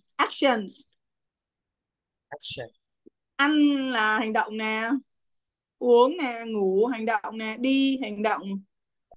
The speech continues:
Speaker 1: Động từ là chỉ hành động. Ăn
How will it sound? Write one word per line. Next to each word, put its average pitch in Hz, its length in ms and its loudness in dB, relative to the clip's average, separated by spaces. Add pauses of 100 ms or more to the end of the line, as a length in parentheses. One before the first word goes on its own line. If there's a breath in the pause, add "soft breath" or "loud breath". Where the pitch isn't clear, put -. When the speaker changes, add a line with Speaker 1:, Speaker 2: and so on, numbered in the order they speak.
(460)
Speaker 1:
Động 240 280 2
từ 240 180 10
là 240 200 6
chỉ 220 140 0
hành 233 160 -4
động. 208 360 -2 (1500)
Ăn 262 280 2